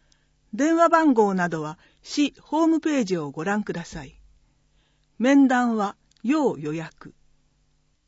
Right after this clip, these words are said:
福祉全般に関すること。奇数月第四火曜、十時から十二時。九月は第五火曜。ウエルシア、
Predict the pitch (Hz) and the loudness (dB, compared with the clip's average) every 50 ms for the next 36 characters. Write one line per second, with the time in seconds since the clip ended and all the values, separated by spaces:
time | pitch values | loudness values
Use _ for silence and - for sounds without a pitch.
0 | _ _ _ _ _ _ _ _ _ _ _ _ _ _ _ _ - - - - | _ _ _ _ _ _ _ _ _ _ _ _ _ _ _ _ -20 -18 -6 -4
1 | 330 320 - - 240 190 165 226 247 285 339 302 - - 302 294 277 269 262 254 | -2 -2 -2 -2 -4 -4 0 0 0 0 0 -2 -2 -2 0 2 2 4 2 2
2 | 240 - - 262 269 277 262 - 262 214 196 185 - 160 - _ - 135 104 - | 0 -2 -2 -2 0 0 -2 -4 -6 -6 -6 -6 -8 -12 -14 _ -14 -16 -16 -16
3 | _ _ _ _ _ _ _ _ _ _ _ _ _ _ _ _ _ _ _ _ | _ _ _ _ _ _ _ _ _ _ _ _ _ _ _ _ _ _ _ _
4 | _ _ _ - - 240 - - - 330 339 320 294 240 185 175 156 - - 151 | _ _ _ -6 -4 -4 -4 -2 0 2 2 4 2 2 0 -4 -8 -8 -10 -12
5 | 143 131 - _ _ _ - 160 190 247 294 311 302 285 294 285 277 269 269 - | -12 -14 -14 _ _ _ -10 -2 0 2 2 4 2 2 4 4 4 2 2 0
6 | 247 233 214 208 190 165 135 123 - 180 _ _ _ _ _ _ _ _ _ _ | -2 -2 -2 0 -2 -2 -4 -8 -12 -18 _ _ _ _ _ _ _ _ _ _
7 | _ _ _ _ 185 - 302 339 349 330 269 262 220 - 196 165 160 147 139 - | _ _ _ _ -4 0 4 4 4 4 2 0 -2 -2 -2 -2 -2 -4 -6 -4
8 | 196 220 226 214 208 202 180 - - 135 - _ _ _ _ _ _ _ _ _ | -2 -2 0 0 0 0 -2 -4 -8 -12 -14 _ _ _ _ _ _ _ _ _
9 | _ _ _ _ _ _ _ _ - - 330 294 330 294 285 - - 190 170 156 | _ _ _ _ _ _ _ _ -10 -8 -4 -2 0 -2 -2 -4 -6 -4 -4 -4
10 | 139 120 - - - 226 269 294 269 254 269 254 - 233 226 208 196 175 156 139 | -6 -6 -8 -4 0 0 2 2 0 -2 -4 -4 -4 -4 -4 -2 -2 -4 -4 -6
11 | 123 139 160 _ _ _ _ _ _ _ _ _ _ _ _ _ _ _ _ _ | -10 -14 -20 _ _ _ _ _ _ _ _ _ _ _ _ _ _ _ _ _
12 | _ _ _ _ - 214 262 302 330 339 339 285 - - - 190 170 160 - | _ _ _ _ -2 0 2 2 4 4 4 2 2 0 -2 -2 -2 -2 -4